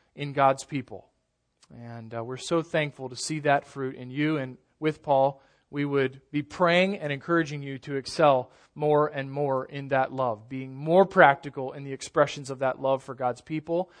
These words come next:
being more committed to that, um, love for God, which shows itself primarily in humble submission to his word, to his will.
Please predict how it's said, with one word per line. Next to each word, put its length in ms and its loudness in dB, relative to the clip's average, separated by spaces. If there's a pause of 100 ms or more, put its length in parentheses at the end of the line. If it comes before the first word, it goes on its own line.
(160)
being 220 2
more 300 4
committed 500 -2
to 200 -4
that, 280 2 (380)
um, 420 -18
love 340 8
for 200 -2
God, 440 6 (280)
which 200 -8
shows 400 0
itself 420 2
primarily 580 -2
in 360 -12 (160)
humble 460 -2
submission 680 -10
to 180 -12
his 260 -10
word, 460 -4 (600)
to 120 -14
his 240 -12
will. 400 -8